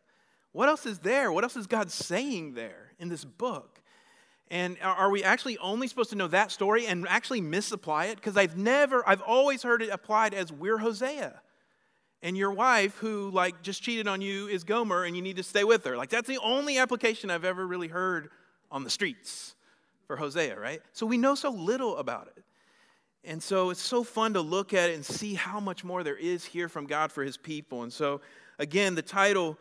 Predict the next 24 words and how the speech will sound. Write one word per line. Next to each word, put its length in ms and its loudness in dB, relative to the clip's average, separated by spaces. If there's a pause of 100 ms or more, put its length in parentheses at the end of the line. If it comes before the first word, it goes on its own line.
(280)
uh, 140 2
Prevailing 760 4
Love. 400 8
And 100 2
I 120 10
don't 120 6
wanna 160 2
be 180 2
irreverent 460 4
at 80 -2
all, 200 4
but 120 -10
the 100 -2
book 340 8
of 80 -2
Hosea, 440 4
once 240 0
you 60 -2
get 180 0
into 360 0
the 180 0
rest 480 -4
of 140 -2
it, 180 -8